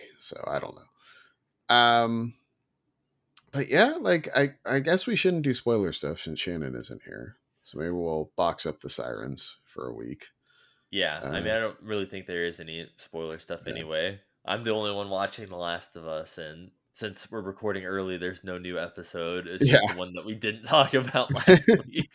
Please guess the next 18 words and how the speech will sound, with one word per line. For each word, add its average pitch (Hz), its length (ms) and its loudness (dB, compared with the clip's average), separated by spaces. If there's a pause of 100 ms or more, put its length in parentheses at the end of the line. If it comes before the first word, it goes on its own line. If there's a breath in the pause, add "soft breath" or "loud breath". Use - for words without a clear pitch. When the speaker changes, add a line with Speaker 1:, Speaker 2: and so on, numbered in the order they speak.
Speaker 2:
so. - 300 -8 (320)
Speaker 1:
Which, 156 320 8
which 170 200 8 (160)
I 139 140 12
hear 196 160 12
from 185 140 2
everyone 160 340 8
was 101 160 2
an 98 180 -2
absolute 101 460 0
banger. 76 420 -4 (300)
Speaker 2:
Dude, 107 220 -2
it 107 60 -4
was 135 200 2
fantastic. 92 720 -8 (160)
Like, 104 240 -2
Speaker 1:
Yeah. - 120 -2
Speaker 2:
honestly, 117 560 -4